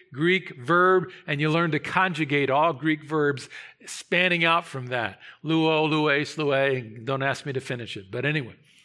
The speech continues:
So if you've ever toyed with Greek, you know a little bit about this word. It's a foundational word in the study of Greek, but it's also a marvelous word in the reality of your salvation. Doctor Boyce describes it as meaning to loose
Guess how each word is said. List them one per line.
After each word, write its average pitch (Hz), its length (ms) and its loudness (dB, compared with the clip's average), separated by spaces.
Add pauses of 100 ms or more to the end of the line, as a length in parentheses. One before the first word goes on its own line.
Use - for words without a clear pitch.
(1400)
So 185 100 4
if 165 120 2
you've 202 140 4
ever 202 280 6
toyed 208 380 4
with 175 180 0
Greek, 190 320 2
you 196 120 0
know 190 120 4
a 175 60 4
little 170 200 4
bit 151 160 2
about 147 340 2
this 151 200 -2
word. 165 300 2
It's 175 240 0
a 147 60 -4
foundational 170 640 2
word 175 180 2
in 165 120 0
the 151 80 -2
study 185 280 2
of 147 60 0
Greek, 214 240 0
but 165 100 0
it's 156 160 -2
also 196 320 2
a 165 40 0
marvelous 175 560 2
word 175 220 0 (260)
in 185 100 2
the 180 80 2
reality 185 420 6
of 160 80 2
your 175 140 2
salvation. 180 720 2 (720)
Doctor 185 320 2
Boyce 190 280 2
describes 196 520 2
it 180 80 2
as 160 120 0
meaning 196 360 2
to 165 160 0
loose 233 440 2